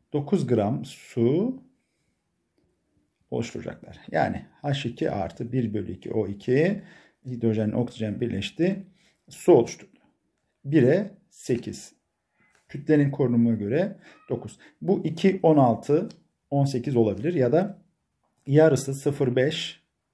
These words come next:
dört, dört buçuk da olabilir. Ama oran her zaman bir bölü sekiz olacaktır.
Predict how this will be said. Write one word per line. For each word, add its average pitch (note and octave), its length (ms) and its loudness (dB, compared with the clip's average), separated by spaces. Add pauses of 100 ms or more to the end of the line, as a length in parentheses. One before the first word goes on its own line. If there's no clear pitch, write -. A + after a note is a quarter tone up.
(380)
dört, C3 440 4 (960)
dört C#3 260 2
buçuk - 300 -14
da F#3 220 -4 (560)
olabilir. A#2 560 -2
Ama B2+ 260 0
oran C#3 280 6
her D3+ 160 0
zaman C#3 600 -4 (380)
bir C3 240 0
bölü G2+ 160 -8
sekiz G3 560 -8 (800)
olacaktır. G#2+ 640 -2